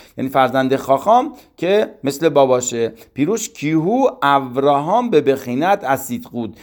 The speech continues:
که اسحاق شبیه ابراهام بود از جنبهٔ صداقتش. و افلاگت خیباتویت بارخ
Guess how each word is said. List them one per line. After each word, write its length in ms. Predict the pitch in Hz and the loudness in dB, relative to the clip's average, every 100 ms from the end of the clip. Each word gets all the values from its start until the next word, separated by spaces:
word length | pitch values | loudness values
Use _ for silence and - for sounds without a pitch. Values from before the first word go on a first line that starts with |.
| - | -20
که 160 | _ 156 | _ -6
اسحاق 400 | 156 - 254 269 | -6 2 4 4
شبیه 580 | - 175 165 170 262 214 | -2 -2 -2 -2 0 2
ابراهام 360 | 147 143 151 | 2 0 -2
بود 140 | 185 196 | -4 -2
از 220 | 151 113 | -2 -2
جنبهٔ 520 | 127 131 175 220 254 - - | -6 -4 -2 2 0 -2 -20
صداقتش. 1400 | - - 120 117 117 113 123 127 127 113 110 107 101 - - _ - | -10 -2 0 4 4 4 2 -2 -2 -6 -2 -4 -4 -12 -20 _ -4
و 60 | |
افلاگت 880 | 120 123 123 117 120 113 120 120 120 | 0 0 0 0 0 2 0 0 -2
خیباتویت 1000 | 104 123 120 117 123 120 - 123 123 120 | -8 -8 -8 4 4 4 -2 -2 -2 -6
بارخ 520 | 110 127 202 233 143 | 0 4 6 4 2